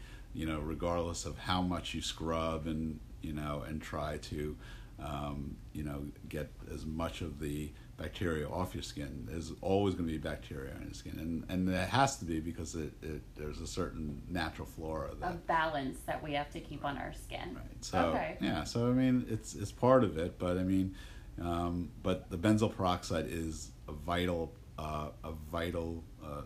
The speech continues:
Speaker 1: tool to be able to help with acne. So I, I hundred percent agree with wh-, what you're saying, Jamie. What else?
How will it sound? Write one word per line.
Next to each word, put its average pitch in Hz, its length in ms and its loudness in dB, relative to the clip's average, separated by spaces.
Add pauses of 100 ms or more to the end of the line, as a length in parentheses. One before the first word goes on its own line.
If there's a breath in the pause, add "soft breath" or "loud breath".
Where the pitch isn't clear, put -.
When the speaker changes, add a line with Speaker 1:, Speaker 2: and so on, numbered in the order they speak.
(160)
Speaker 1:
tool 82 460 0
to - 140 -12
be 80 120 0
able 76 200 -2
to 78 180 -8
help 73 300 -4 (240)
with 73 200 -8
acne. - 380 -10
So - 260 -10
I, 71 360 -8
I 73 60 -10 (220)
hundred 107 340 4
percent 76 440 -4 (600 loud breath)
agree 78 360 -2
with 76 240 -6
wh-, - 300 -10
what 80 160 -8
you're - 100 -10
saying, - 260 -10 (100)
Jamie. - 320 -10 (380)
What 139 200 -4
else? - 340 -8